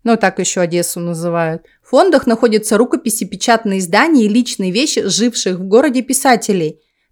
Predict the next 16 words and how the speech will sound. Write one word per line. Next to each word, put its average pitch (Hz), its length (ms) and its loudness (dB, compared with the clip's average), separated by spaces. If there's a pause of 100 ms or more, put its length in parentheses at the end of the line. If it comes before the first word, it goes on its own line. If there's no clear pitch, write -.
Также 277 320 4
в 226 40 2
музее 233 380 4
собрана 202 460 0
уникальная 196 580 0
коллекция 180 480 -4
фотографий, 202 640 -2
газет, 196 540 0
журналов 190 640 -2
и 202 40 0
буклетов 180 720 -4
из 180 200 -4
девятнадцатых 202 720 -4
и - 20 -6
двадцатых 180 540 -4
веков – 208 380 -2